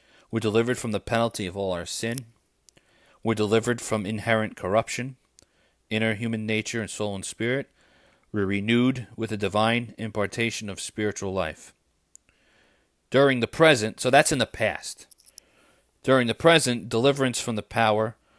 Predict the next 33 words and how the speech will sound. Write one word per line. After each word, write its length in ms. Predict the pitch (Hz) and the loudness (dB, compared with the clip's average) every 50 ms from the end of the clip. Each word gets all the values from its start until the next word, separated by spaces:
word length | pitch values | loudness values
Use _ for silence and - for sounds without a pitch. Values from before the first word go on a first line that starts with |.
| _ _ _ - | _ _ _ -4
of 120 | 110 104 | -4 -2
the 80 | 104 98 | -2 0
sin 260 | - - 127 123 117 | 0 0 0 0 -2
principle, 560 | - - 98 90 82 - 87 - - 76 - - | -4 -8 -8 -8 -8 -10 -12 -12 -12 -14 -8 -4
deliverance 480 | - 107 107 123 123 123 127 123 - | -2 2 4 4 4 4 2 -2 -2
from 160 | - - 110 107 | -2 -4 -4 -4
the 60 | 101 | -6
temptation 600 | - - 110 104 - - 131 127 117 - - 95 | -6 -6 -8 -6 -2 0 0 2 0 -2 -6 -10
of 100 | 92 - | -10 -8
Satan, 440 | - - 113 110 92 - 82 78 - _ _ _ _ - - - - _ _ | -6 -4 -2 -4 -4 -6 -12 -20 -20 _ _ _ _ -20 -20 -20 -20 _ _
deliverance 520 | - 117 117 120 131 127 127 127 120 - - | -2 2 4 4 4 4 4 0 0 -2 -2
from 200 | - 123 113 113 | -2 -2 -2 0
the 100 | 110 107 | 2 2
allurement 540 | 104 101 101 113 120 120 117 101 98 - | 2 2 4 4 4 4 4 0 -2 -6
of 140 | - 92 90 | -8 -8 -8
the 80 | 95 92 | -8 -6
world. 400 | 90 95 95 92 85 - - - _ _ _ _ _ _ _ _ _ - | -4 -4 -4 -4 -4 -6 -10 -16 _ _ _ _ _ _ _ _ _ -16
This 120 | - 131 - | -12 -8 -4
is 40 | |
all 260 | 113 113 120 123 110 92 | -2 0 0 0 0 -2
work 220 | 98 101 - - | -4 -6 -8 -10
of 80 | 73 - | -12 -10
God. 280 | - 85 82 76 73 _ _ _ _ _ _ _ _ _ _ _ _ _ _ _ _ _ _ _ - - - - _ - - - _ _ - - | -8 -8 -8 -8 -10 _ _ _ _ _ _ _ _ _ _ _ _ _ _ _ _ _ _ _ -20 -20 -20 -20 _ -20 -20 -20 _ _ -10 -6
And 400 | 98 98 95 95 92 92 85 - _ _ _ _ _ _ _ - - _ _ _ _ _ _ _ _ _ _ _ _ _ _ _ _ _ - - - _ _ _ _ _ _ _ _ _ _ _ _ _ _ _ _ - - - - | -4 -2 -2 -4 -4 -6 -10 -14 _ _ _ _ _ _ _ -20 -20 _ _ _ _ _ _ _ _ _ _ _ _ _ _ _ _ _ -20 -20 -20 _ _ _ _ _ _ _ _ _ _ _ _ _ _ _ _ -16 -16 -14 -12
regeneration, 800 | 110 110 131 151 131 139 151 135 131 123 131 131 120 - - 120 107 | -6 -4 -4 -2 0 0 0 2 2 0 0 0 0 -2 -2 -4 -4
I'll 120 | 101 104 | -4 -4
give 180 | 104 113 110 113 | -4 -4 -2 -2
you 100 | 107 101 | -2 -2
a 40 | |
short 360 | - - - - 123 107 - - | -2 -4 -4 -4 -4 -4 -4 -4
definition 560 | 120 107 - 110 104 107 104 - - 107 104 | -6 -4 -4 -6 -8 -6 -6 -6 -6 -8 -10
of 80 | 101 | -8
that. 300 | 95 104 101 104 104 - | -6 -4 -4 -4 -6 -8